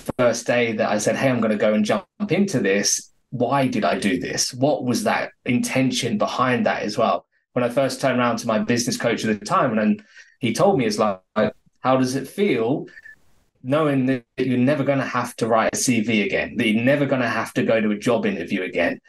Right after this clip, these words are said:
that you're never gonna have to be, be told that you can only take twenty-five days holiday a year and you have to put in an application for two months"? How does it feel now that you get to set your own hours, you get to hire your own team, you get to work with who you want, when you want, you get to charge what you want, you get to work from anywhere in the world?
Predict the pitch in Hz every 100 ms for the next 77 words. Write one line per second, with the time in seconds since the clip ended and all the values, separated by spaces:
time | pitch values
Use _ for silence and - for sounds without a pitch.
0 | _ 135 127 123 139 139 127 - - 127
1 | 117 135 - - 117 110 107 - _ _
2 | _ _ - 143 135 - 143 - 143 143
3 | 120 117 - 131 123 - 120 233 156 -
4 | _ _ - - 165 143 131 123 123 107
5 | 117 113 107 - 123 101 90 90 - 120
6 | 113 120 120 107 98 113 113 - - -
7 | 120 120 - 117 135 131 127 110 107 104
8 | 123 113 104 82 - - - _ _ _
9 | 135 135 131 151 143 127 135 139 127 110
10 | 104 - - - _ 123 113 127 - 131
11 | - 131 135 123 127 120 113 101 123 123
12 | 123 - 131 127 123 120 120 - 131 117
13 | 107 107 - 127 127 127 127 120 135 135
14 | 120 120 107 113 131 120 104 98 104 -
15 | - - 120 113 127 151 143 117 104 101
16 | 104 - - 123 123 120 123 120 143 143
17 | 123 113 107 120 123 95 -